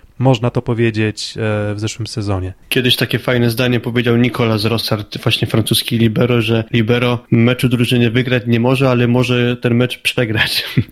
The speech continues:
Speaker 2: E, to, e, a Dustin Watson, to właściwie mogę powtórzyć to, co ty powiedziałeś, ale tego nie będę robił, ale taka bardzo pozytywna postać tego zespołu, dobra dusza mi się wydaje. Zresztą to też od razu świetnie było widać, e,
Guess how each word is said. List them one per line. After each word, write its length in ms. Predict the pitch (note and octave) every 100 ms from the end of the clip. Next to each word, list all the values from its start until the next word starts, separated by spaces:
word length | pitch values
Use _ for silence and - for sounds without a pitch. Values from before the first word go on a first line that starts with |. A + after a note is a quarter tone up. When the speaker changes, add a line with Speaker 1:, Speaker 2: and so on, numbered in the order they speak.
| - - A2 - A#2+
Speaker 2:
E, 260 | A2 A2 -
to, 300 | A2+ G2 G#2 G#2+ A2+
e, 560 | - G#2+ A2+ A2 A2 -
a 120 | A#2
Dustin 600 | A2 B2 A#2+ B2 - A#2+
Watson, 360 | B2 B2 B2+ B2
to 140 | C3 - - -
właściwie 380 | C#3 A#2+ B2 B2
mogę 220 | B2 A#2+
powtórzyć 440 | B2 - B2 A#2 -
to, 100 | B2
co 140 | A#2
ty 120 | -
powiedziałeś, 540 | - A2+ A#2 A#2+ A#2 A#2+
ale 120 | A2+
tego 220 | A#2+ A#2+
nie 120 | A#2+
będę 240 | B2 A#2+ B2
robił, 260 | B2+ C3
ale 100 | C3
taka 200 | B2 C3
bardzo 400 | B2 B2 C3 B2+
pozytywna 440 | - B2 A#2 B2+ B2
postać 320 | B2+ B2+ -
tego 200 | A2+ A#2
zespołu, 360 | A2+ - B2
dobra 260 | B2+ C3 B2
dusza 240 | B2+ B2
mi 100 | A#2
się 120 | A#2 A2+
wydaje. 340 | A#2+ A#2+ D3+ -
Zresztą 180 | - B2
to 160 | B2
też 320 | A#2+ A#2+ - B2
od 80 |
razu 220 | A#2+ A#2 A2+
świetnie 320 | - A#2 A#2
było 160 | A#2
widać, 320 | A2 A#2 - A#2+
e, 320 | A#2 A#2